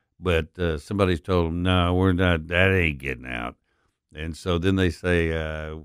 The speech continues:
"We're a-, unable to be forth any conclusive evidence as to who this is, and we're just not gonna say anything." And then it just goes away.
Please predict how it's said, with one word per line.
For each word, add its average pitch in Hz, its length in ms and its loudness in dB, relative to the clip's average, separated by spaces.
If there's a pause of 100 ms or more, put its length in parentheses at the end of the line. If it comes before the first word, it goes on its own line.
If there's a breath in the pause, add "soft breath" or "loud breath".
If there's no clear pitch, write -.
(100)
"We're 92 420 0 (400)
a-, 101 300 -2
unable 127 300 4
to 92 100 -4
be 95 260 -2 (600)
forth 117 280 0
any 123 200 -4
conclusive 95 800 -4
evidence 80 480 0
as 80 140 -18
to 87 100 -16
who 101 140 -2
this 92 200 0
is, 90 160 -2
and 120 80 0
we're 160 120 6
just 127 120 2
not 110 140 2
gonna 78 140 -8
say 82 240 -6
anything." 90 480 -4 (680)
And 120 140 0
then 127 140 8
it 117 60 6
just 101 260 2
goes 95 240 4
away. 92 480 2